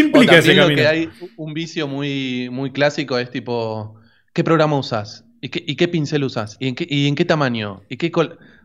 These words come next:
Speaker 1: Porque lo que te están, lo que se supone es
Speaker 2: Mm.
Speaker 1: que si vos tenés exactamente el mismo set-, setup que el mío, vas a hacer exactamente lo mismo, no sé qué.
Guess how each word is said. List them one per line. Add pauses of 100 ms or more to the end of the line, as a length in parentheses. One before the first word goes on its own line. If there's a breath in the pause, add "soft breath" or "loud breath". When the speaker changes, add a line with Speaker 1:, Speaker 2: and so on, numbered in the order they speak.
Speaker 1:
Porque
lo
que
te
están,
lo
que
se
supone
es
Speaker 2:
Mm.
Speaker 1:
que
si
vos
tenés
exactamente
el
mismo
set-,
setup
que
el
mío, (320 loud breath)
vas
a
hacer
exactamente
lo
mismo,
no
sé
qué.